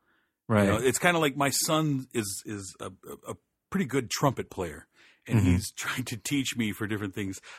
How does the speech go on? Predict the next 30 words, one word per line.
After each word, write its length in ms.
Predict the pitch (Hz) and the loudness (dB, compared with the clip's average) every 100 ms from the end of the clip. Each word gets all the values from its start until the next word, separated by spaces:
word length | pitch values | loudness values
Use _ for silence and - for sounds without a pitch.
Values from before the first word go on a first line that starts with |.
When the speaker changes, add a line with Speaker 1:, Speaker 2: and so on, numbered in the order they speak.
| - | -2
Speaker 2:
how 240 | 143 131 | 0 0
to 120 | 110 | -2
play 220 | 117 123 | -2 -2
the 80 | 113 | -2
trumpet 460 | 107 135 113 101 95 _ - - | 0 0 0 0 -4 _ -20 -20
for, 200 | - 107 | -12 -10
to 120 | 104 92 | -8 -8
join 300 | 87 101 104 | -4 -2 0
this, 140 | 101 - | -2 -4
you 100 | 104 | -6
know, 120 | 92 - - | -8 -10 -10
parent 320 | - 113 110 - _ _ | 0 0 0 -8 _ _
kid 300 | - 120 110 - | -2 0 0 -4
band, 500 | 104 110 117 85 87 - - - | -2 2 2 0 -6 -10 -20 -8
and 240 | 123 120 | 4 6
he 80 | 107 | 8
Speaker 1:
Mm-hmm. 80 | 98 | 6
Speaker 2:
can 180 | 101 131 | 4 2
get 180 | 117 165 | 2 -2
me 140 | 151 | -2
to 140 | 123 110 | -4 -6
play 280 | - 127 123 | 0 2 2
the 100 | 107 | 2
notes, 560 | 101 113 165 - - - _ _ _ - | 0 -2 -4 -8 -10 -14 _ _ _ -10
but 120 | 135 | -2
I 140 | 139 135 | 0 0
can't 280 | 151 165 | 0 -2
play 200 | - 151 | 0 0
the 80 | 120 | 2
music. 600 | 104 104 101 73 - - | 2 2 2 -2 -14 -20